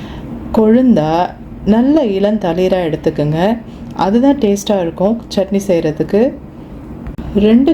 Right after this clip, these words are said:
கைப்பிடி அளவுக்கு நம்ம கருவேப்பிலை எடுத்துக்கணும். இந்த கருவேப்பிலையை உருவி எடுத்துக்கிட்டு இதை நல்லா மூணு தடவை தண்ணி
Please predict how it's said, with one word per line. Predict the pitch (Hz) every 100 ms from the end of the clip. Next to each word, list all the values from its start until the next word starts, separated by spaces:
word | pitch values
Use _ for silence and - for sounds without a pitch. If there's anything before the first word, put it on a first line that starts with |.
| 311
கைப்பிடி | 196 220 220 196
அளவுக்கு | 170 165 165 196 226 294 - - - -
நம்ம | 180 180 180
கருவேப்பிலை | 185 214 208 175 160
எடுத்துக்கணும். | 160 170 170 180 262 - - - - - - - _ _ _ _ _ _ _ _ _ _ _ _ _ _ - - - - 233
இந்த | 247 269 277
கருவேப்பிலையை | 185 202 220 190 175 156 170 180
உருவி | 175 196 202 190
எடுத்துக்கிட்டு | 170 - 165 147 156 175 226 - - - - - 185
இதை | 196 190
நல்லா | 190 202 196 196 190
மூணு | 196 214 175
தடவை | 170 170 185 185
தண்ணி | 180 196